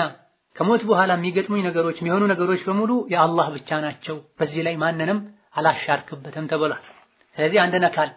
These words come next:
ለማላቅ ተብሎ ለሱ ለመተናነስ ተብሎ ወደ እሱ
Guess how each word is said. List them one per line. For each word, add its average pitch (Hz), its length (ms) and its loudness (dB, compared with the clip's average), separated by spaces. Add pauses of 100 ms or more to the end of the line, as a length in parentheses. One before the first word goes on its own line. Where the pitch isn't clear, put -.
(540)
ለማላቅ 170 500 4
ተብሎ 143 300 -6 (500)
ለሱ 165 200 0 (120)
ለመተናነስ 175 800 2
ተብሎ 151 240 -4 (340)
ወደ 156 140 2
እሱ 175 140 -4